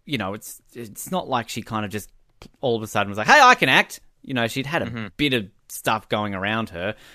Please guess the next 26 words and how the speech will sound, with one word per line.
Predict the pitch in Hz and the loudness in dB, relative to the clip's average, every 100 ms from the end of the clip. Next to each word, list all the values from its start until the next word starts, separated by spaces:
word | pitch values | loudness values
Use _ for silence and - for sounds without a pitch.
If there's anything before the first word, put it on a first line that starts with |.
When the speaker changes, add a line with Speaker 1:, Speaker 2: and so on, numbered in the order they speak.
| - - | -20 -6
Speaker 1:
And | 120 131 | -2 2
it's | |
also | 151 202 160 | 4 4 2
the | 117 | 0
same | - 131 120 | 0 2 2
year, | 110 | 0
too, | 104 127 117 | 0 0 0
that | - | -2
she | 107 | -4
had | 101 | -4
a | |
cameo | - 113 110 107 104 | -4 -4 0 0 0
in | 101 | -2
your | 98 120 | -2 -2
favourite | - 104 98 98 | 0 0 0 -2
Austin | 101 - | -4 -6
Powers | 95 113 117 92 87 - | -2 0 0 -2 -8 -10
movie | 101 95 87 90 | -6 -6 -4 -6
as | 87 | -4
well | 101 127 | -2 -2
that | - | -4
year | - 90 | -6 -8
as | 90 | -4
well. | 117 | 2
Speaker 2:
Yeah, | 147 120 | 4 4
Speaker 1:
So, | 98 92 | 2 -2